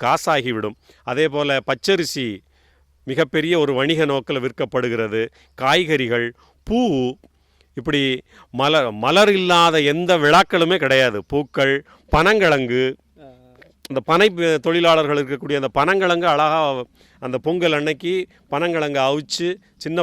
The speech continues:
பிள்ளையிலேருந்து பெரியவங்க வரைக்கும் அதை விரும்பி சாப்பிடக்கூடிய நார்ச்சத்து மிகுந்த உணவு அந்த பனங்கிழங்கு. இப்படி எந்த வகையில பார்த்தாலும்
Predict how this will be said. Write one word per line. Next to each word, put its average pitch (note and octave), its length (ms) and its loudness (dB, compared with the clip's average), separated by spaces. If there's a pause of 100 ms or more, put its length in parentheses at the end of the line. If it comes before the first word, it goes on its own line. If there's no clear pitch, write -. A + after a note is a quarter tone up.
(120)
பிள்ளையிலேருந்து D3 380 -2
பெரியவங்க D3 520 -4
வரைக்கும் C#3+ 280 -4
அதை A#2 120 -8
விரும்பி F3 440 -4
சாப்பிடக்கூடிய C3+ 600 -4
நார்ச்சத்து C3+ 680 0
மிகுந்த D#3+ 560 -4 (300)
உணவு D3 360 0
அந்த B2 260 -4
பனங்கிழங்கு. A#2+ 600 -4 (300)
இப்படி A#2+ 240 -8
எந்த E3 280 -2
வகையில E3+ 280 -2
பார்த்தாலும் C3+ 760 -2